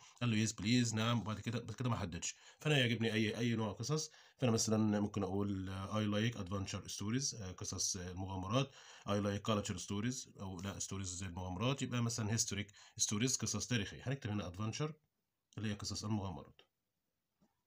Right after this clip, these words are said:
أو أي حاجة تعجبها. I like adventure stories. أنا بحب قصص المغامرات.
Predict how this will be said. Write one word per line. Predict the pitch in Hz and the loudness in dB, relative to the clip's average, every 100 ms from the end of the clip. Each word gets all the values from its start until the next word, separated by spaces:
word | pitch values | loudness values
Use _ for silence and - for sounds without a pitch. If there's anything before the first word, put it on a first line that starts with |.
| _ - | _ -6
أو | 113 | -4
أي | 98 | -4
حاجة | 101 95 98 | -6 -6 -6
تعجبها. | 98 113 80 - - | -4 -6 -6 -12 -12
I | - 87 | -10 -6
like | 95 113 | -4 -4
adventure | 87 90 87 98 | -6 -8 -8 -10
stories. | 98 - - - - _ _ _ _ _ _ _ _ _ _ _ _ _ _ _ _ - | -10 -12 -12 -16 -20 _ _ _ _ _ _ _ _ _ _ _ _ _ _ _ _ -10
أنا | 101 | -8
بحب | 85 92 | -6 -6
قصص | 82 95 98 | -4 -2 -2
المغامرات. | 107 107 104 92 73 | 0 0 0 -2 -8